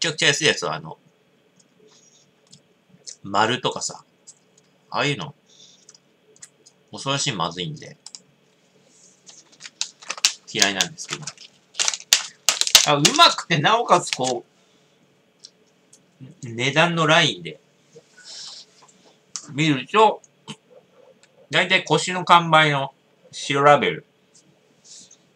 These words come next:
とかが、まあ、安く売ってる店ねえかな。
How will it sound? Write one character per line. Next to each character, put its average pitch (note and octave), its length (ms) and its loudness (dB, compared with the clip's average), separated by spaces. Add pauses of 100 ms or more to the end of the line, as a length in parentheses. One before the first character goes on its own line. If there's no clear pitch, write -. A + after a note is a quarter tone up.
(1200)
と D3+ 100 -6
か G#2+ 140 2
が、 G2 240 4 (4000)
ま A2+ 80 -8
あ、 - 20 -6
安 C3+ 260 2
く G2 100 -4
売 - 20 -10
っ - 40 -10
て A2+ 140 -2
る G2+ 60 -6
店 G2+ 260 -6
ね G2+ 120 -2
え - 20 -2
か D2+ 140 -8
な。 D2 180 -12